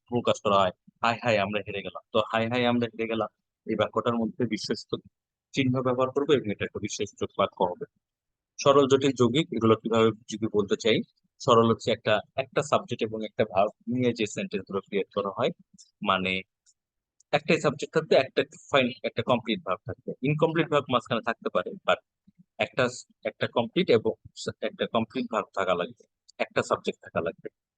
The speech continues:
কমপ্লেক্স সেন্টেন্স হচ্ছে ক্লজ ব্যাপারটা আমরা জানি, ক্লজের বাংলা হচ্ছে খণ্ডবাক্য। কমপ্লেক্স সেন্টেন্সে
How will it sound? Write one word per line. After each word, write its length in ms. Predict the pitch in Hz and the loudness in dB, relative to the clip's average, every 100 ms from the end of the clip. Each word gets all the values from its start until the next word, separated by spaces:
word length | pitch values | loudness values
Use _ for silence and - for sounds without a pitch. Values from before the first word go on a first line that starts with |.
| _ - | _ -2
কমপ্লেক্স 320 | 123 120 147 151 | 0 2 0 2
সেন্টেন্স 240 | 151 147 151 | 0 0 -2
হচ্ছে 160 | 147 160 | -4 -4
ক্লজ 280 | - 104 113 - | 2 6 4 4
ব্যাপারটা 300 | 120 113 - 107 | 2 2 0 0
আমরা 140 | 107 104 | 0 0
জানি, 200 | 98 110 - | 0 -2 -6
ক্লজের 340 | 107 92 98 98 | 0 0 0 -2
বাংলা 180 | 95 98 | -2 -4
হচ্ছে 180 | - - 95 - _ _ - | -6 -8 -8 -12 _ _ 0
খণ্ডবাক্য। 500 | 110 104 101 90 - 165 - - 190 _ _ _ _ - | 2 2 2 0 0 -4 -4 -18 -18 _ _ _ _ 0
কমপ্লেক্স 320 | 131 127 143 156 | 2 2 0 -2
সেন্টেন্সে 320 | 147 147 | -4 -2